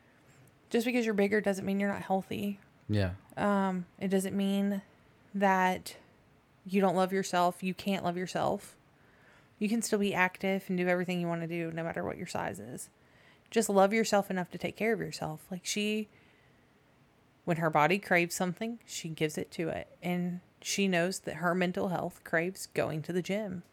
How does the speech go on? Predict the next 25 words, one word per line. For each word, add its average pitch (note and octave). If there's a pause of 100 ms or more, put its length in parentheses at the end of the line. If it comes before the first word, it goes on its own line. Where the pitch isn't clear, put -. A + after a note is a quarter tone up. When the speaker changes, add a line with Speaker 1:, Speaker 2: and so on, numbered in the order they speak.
(100)
Speaker 1:
She -
doesn't D#3+
do A3+
cardio F#3
'cause -
she -
doesn't G#3+
like A3
it. - (240)
Speaker 2:
Yeah. F#2 (120)
Speaker 1:
She G3
only F#3
does F#3
weight F#3+
training. F3+ (760)
She -
does G3
a F#3
little F3
bit A3
of -
cardio. E3
Like, D#3+
she'll D#3+
do, D#3